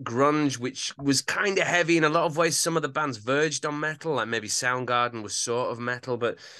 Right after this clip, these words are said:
generally speaking, is more of a punk kind of rawness rather than a metal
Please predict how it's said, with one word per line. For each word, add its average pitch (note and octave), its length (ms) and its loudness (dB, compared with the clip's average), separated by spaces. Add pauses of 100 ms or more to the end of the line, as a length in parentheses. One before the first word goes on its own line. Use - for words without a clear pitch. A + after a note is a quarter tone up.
(340)
generally D3 440 6
speaking, C3+ 560 0
is G#2+ 100 -4
more C3 160 2
of A2 80 2
a G2+ 100 0
punk B2+ 420 -4
kind A2+ 260 2
of G2+ 160 -2
rawness A2 580 2
rather G2+ 360 0
than F#2 160 -2
a F2+ 40 -2
metal G2+ 720 -2